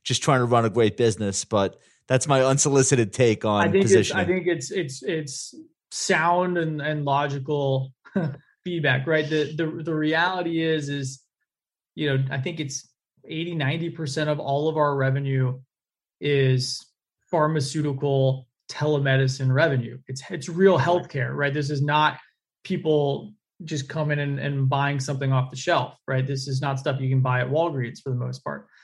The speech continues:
Speaker 2: So the company is a telemedicine company. Now, do I wanna go from a consumer standpoint,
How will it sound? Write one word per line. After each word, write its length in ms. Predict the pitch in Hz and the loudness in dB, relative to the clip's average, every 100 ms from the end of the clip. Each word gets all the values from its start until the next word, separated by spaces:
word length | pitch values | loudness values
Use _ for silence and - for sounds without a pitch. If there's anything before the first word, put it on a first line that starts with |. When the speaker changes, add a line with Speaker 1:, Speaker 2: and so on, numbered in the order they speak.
| _ _ | _ _
Speaker 2:
So 340 | - 151 143 135 | -2 0 0 -2
the 100 | 156 | 0
company 460 | 202 208 220 185 | 4 6 6 4
is 140 | 175 175 | 2 -4
a 60 | |
telemedicine 600 | 131 180 175 180 208 156 | 0 0 2 0 -2 -4
company. 320 | 139 135 117 135 | -6 -6 -6 -2
Now, 400 | 151 143 131 - _ - - _ _ _ _ _ - | 0 0 -4 -16 _ -20 -20 _ _ _ _ _ 0
do 160 | 202 180 | 6 8
I 120 | 185 | 8
wanna 280 | 185 175 165 | 6 4 4
go 240 | 165 170 | 4 4
from 180 | 165 147 | 0 -6
a 40 | |
consumer 500 | 135 135 131 226 202 | -4 -4 0 2 2
standpoint, 800 | 131 156 139 135 147 139 131 | 0 -2 -2 -2 -2 2 2